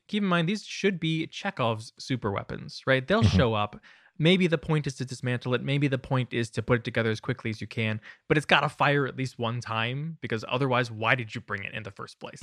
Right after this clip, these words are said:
Speaker 2: Right. <laughs> Yeah, that, like, that battery RAM is going to crack the gate. <laughs> It's just a matter of how
Speaker 1: <laughs>
Speaker 2: long before it cracks the gate.
Speaker 1: <laughs>
Speaker 2: And can you deal with the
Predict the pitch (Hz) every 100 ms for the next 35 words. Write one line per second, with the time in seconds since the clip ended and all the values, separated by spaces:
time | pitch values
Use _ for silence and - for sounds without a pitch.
0 | 123 104 - - - - 143 - - 113
1 | 135 104 - 123 - - - - - 120
2 | - 135 147 147 139 110 107 101 92 -
3 | 98 107 95 98 87 92 85 - 71 82
4 | 78 - - - - - - 156 - 117
5 | 107 107 101 87 - 123 127 101 98 113
6 | 104 87 90 98 - 90 92 - 107 92
7 | - - 82 117 101 139 - 143 - -
8 | 135 117 110 - 131 120 113 113 107 101
9 | 95